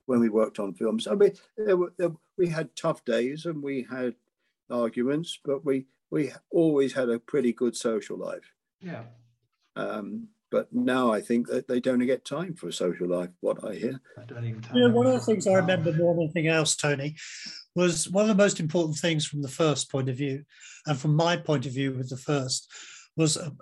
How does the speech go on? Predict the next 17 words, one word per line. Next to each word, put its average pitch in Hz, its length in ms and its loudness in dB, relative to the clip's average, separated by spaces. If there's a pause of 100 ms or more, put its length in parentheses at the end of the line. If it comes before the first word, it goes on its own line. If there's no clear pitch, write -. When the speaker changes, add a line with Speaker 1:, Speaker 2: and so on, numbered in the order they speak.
Speaker 3:
you 180 160 0
know, 139 80 0
apart 156 320 0
from 143 160 -8
getting 143 320 0
on 175 220 4
with 131 160 -4
the 127 80 -6
first, 139 440 -10 (640)
was 190 300 2
that 190 140 2
you 190 180 4
understood 190 480 0 (680)
why 175 420 4
I 160 140 4
was 156 240 2
there. 143 320 0